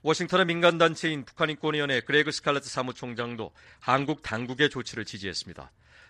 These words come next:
스칼렛트 총장은 인권 옹호가로서 항상 정보의 자유를 지지하지만 문제는 북한 방송이 자유 언론이 아니란 점이라고 말했습니다.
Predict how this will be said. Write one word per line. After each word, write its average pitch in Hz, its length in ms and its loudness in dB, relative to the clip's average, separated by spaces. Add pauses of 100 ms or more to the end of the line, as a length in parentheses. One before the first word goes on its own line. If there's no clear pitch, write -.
(100)
스칼렛트 143 340 4
총장은 139 460 -2 (140)
인권 165 440 2
옹호가로서 135 800 2 (260)
항상 139 540 2
정보의 143 500 2
자유를 139 360 0
지지하지만 117 680 -4 (340)
문제는 127 580 -4
북한 143 280 -4
방송이 139 480 2 (300)
자유 147 360 6
언론이 143 300 6
아니란 127 360 4
점이라고 113 380 -2
말했습니다. 87 600 -10